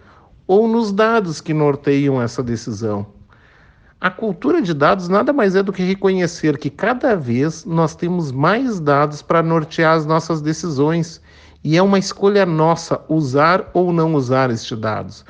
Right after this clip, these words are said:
Continuar decidindo apenas pela intuição ou nos cercar de dados para tomada de decisão.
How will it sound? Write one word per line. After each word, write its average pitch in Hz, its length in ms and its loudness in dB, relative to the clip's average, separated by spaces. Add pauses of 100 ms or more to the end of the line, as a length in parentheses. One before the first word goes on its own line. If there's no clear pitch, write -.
(540)
Continuar 180 920 2 (180)
decidindo 151 640 0
apenas 180 520 0
pela 151 280 0
intuição 143 880 -2 (320)
ou 190 140 4
nos 185 200 0
cercar 151 520 0
de 131 140 -4
dados 120 400 -2
para 120 160 -2
tomada 113 420 -4
de 110 100 -8
decisão. 101 600 -8